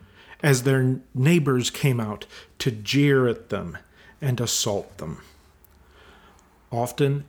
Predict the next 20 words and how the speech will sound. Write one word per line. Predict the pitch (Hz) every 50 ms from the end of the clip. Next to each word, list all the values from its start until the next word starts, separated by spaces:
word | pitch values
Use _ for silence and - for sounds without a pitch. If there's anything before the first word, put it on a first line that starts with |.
| _ -
at | - 135 -
the | - 135 127 - -
end | - 147 135 139 143 165
of | 156 143
this | 151 151 - -
gauntlet, | - - 113 120 123 131 139 139 127 131 - - - _ _ _ _ _ _ _ _ _ _ _ _ _ _ -
the | - 123
women | 113 110 117 120 127 123 127 123 123 123
were | 113 113 110
shot | 110 - - - 101 98 101 92 - - - _ _ _ _ _ _ _ _ _ - 110 101
dead. | - 104 98 87 80 - - - - _ _ _ _ _ _ _ _ _ _ _ _ _ _ _ _ _ _ _ _ _ _ _ _ _ _ _ _ _ _ _ _ _ _ _ _ _ -
Christian | - - 202 - - - 226 220 196
nationalism, | 175 175 165 156 156 - - 147 139 127 120 120 110 - 117 107 104 - - _ _ _ _ _ _ _ _ _ _ _ _ _ _ -
under | - 139 147 156 151 170 165
the | 156 160
Spanish | 151 - - - 123 123 120 120 113 -
fascists, | - - 101 95 92 - - - 92 - - - _ - - - - - - - - - _ _
did | - 160 160 160 143
not | 151 156 147 143 143 -
create | - - 135 127 123 117 117 120 120 -